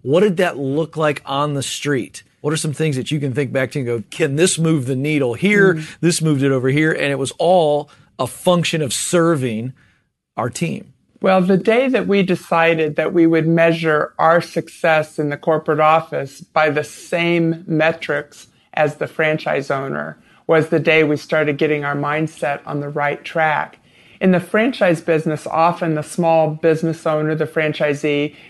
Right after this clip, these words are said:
Speaker 2: is viewed as kind of an opinionated, emotional small business person. And maybe the corporate offices were getting tired of listening to them. Instead, we said,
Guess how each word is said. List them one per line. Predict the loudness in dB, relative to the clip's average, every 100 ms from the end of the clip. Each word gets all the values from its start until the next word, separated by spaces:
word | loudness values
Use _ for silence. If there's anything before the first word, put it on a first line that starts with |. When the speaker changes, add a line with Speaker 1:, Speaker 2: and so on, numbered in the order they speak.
| 0
Speaker 2:
is | 2 4
viewed | 2 2 2
as | 2 -2
kind | -4 0 2
of | 2
an | -2
opinionated, | -4 -4 0 2 4 2 2 2 2 0
emotional | -2 0 2 2 0 -6 -6
small | -6 -4 -2 -2
business | -2 -4 -4 -8
person. | -4 -4 -4 -6 -8 -8 -12 -20 -20 -6
And | 0 2 4
maybe | 4 4 2 2
the | 0
corporate | -2 -2 0 2
offices | 2 0 -4 -2 0 0
were | -2 -2
getting | 0 -2
tired | -2 0 2 2 0
of | -4
listening | -4 -4 -4 -8 -8
to | -6 -4 -4
them. | -6 -8 -10 -16 _ _ _ _
Instead, | 2 2 2 0 4 4 4 2
we | 0
said, | 0 -2 2 2 0